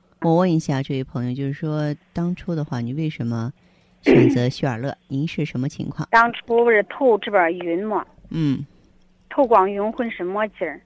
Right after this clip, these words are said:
Speaker 1: 哦。
Speaker 2: 我平常我都去医院看中医，一个号脉都说，嗯，是气血虚。
Speaker 1: 嗯。
Speaker 2: 当时咱店的顾，顾问都说叫我用雪儿了。
Speaker 1: 哦，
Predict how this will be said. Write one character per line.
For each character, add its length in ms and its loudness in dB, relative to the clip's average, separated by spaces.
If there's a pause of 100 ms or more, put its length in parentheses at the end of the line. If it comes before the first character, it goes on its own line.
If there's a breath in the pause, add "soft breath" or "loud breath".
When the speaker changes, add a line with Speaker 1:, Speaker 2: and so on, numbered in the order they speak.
(100)
Speaker 1:
哦。 360 -6 (480 soft breath)
Speaker 2:
我 140 2
平 260 -2
常 160 4
我 60 2
都 140 -2
去 200 -8
医 40 -2
院 260 -2
看 360 -4
中 200 -6
医， 320 -4
一 80 -2
个 120 4
号 260 0
脉 180 -2
都 180 -2
说， 220 -4 (280)
嗯， 240 -4
是 260 -8
气 300 -12
血 180 0
虚。 360 -6 (260)
Speaker 1:
嗯。 360 -2 (1000)
Speaker 2:
当 200 2
时 60 0
咱 220 0
店 180 4
的 100 0
顾， 180 -6
顾 240 -2
问 180 0
都 120 -2
说 180 -2
叫 180 0
我 100 -2 (120)
用 260 -4
雪 200 -8
儿 240 -2
了。 220 -8 (240)
Speaker 1:
哦， 500 -6